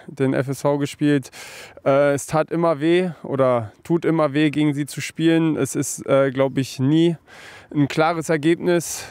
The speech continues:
gewesen. Es war immer ein Kampf auf Augenhöhe, egal ob's ein Top-Team war oder eins von unten. Hier wird Fußball ehrlich gearbeitet und, äh, ja, darum, äh, bin ich froh, äh, jetzt hier zu sein und, äh, ja, mit den Jungs zusammen auf dem Spielfeld zu fighten.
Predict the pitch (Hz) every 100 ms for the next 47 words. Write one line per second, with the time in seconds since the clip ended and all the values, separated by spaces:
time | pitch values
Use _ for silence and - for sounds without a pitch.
0 | - 170 151 170 160 147 - 151 165 160
1 | 160 147 143 160 165 165 - - 160 165
2 | 151 160 151 143 143 151 160 156 - -
3 | - - 147 135 156 143 165 - 180 165
4 | 156 160 160 147 - 143 147 143 147 143
5 | - 151 160 160 160 156 139 139 147 -
6 | 135 - 156 - 147 147 147 - 143 143
7 | 147 147 147 143 - 120 139 139 135 127
8 | 135 135 139 143 127 127 120 127 127 123
9 | 123 127 127 - - 135 151 - - -
10 | - 131 135 139 135 131 - 156 156 156
11 | 135 156 - 139 151 151 151 - 147 143
12 | 135 139 139 139 143 139 _ _ 131 123
13 | 127 135 143 - - 147 123 147 151 147
14 | 143 135 139 - 143 139 - 143 139 -
15 | 131 151 143 -